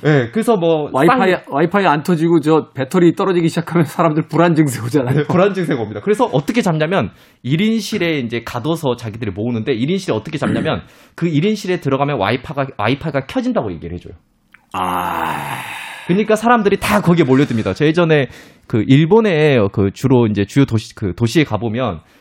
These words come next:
Speaker 1: 그 와이파이가 잘 터지는 곳에 사람들이 이렇게 막 몰려있는 경우가 있어요.
Speaker 2: 그죠. 저 옛날에 쿠바 갔을 때
Speaker 1: 네.
Speaker 2: 보니까 쿠바 이 와이파이가 안 잡히니까 그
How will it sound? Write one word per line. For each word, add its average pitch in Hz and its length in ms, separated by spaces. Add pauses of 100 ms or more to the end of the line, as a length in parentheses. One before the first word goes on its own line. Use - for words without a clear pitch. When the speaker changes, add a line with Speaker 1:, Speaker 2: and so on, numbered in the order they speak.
Speaker 1:
그 127 120
와이파이가 185 500
잘 127 240
터지는 202 340
곳에 139 180
사람들이 208 320
이렇게 107 160
막 107 80
몰려있는 196 500
경우가 113 260
있어요. 92 520 (400)
Speaker 2:
그죠. 143 260
저 165 160
옛날에 170 280
쿠바 247 260
갔을 202 220
때 165 80
Speaker 1:
네. 139 60
Speaker 2:
보니까 127 440 (140)
쿠바 233 300
이 202 80
와이파이가 160 420
안 120 100
잡히니까 127 460
그 131 120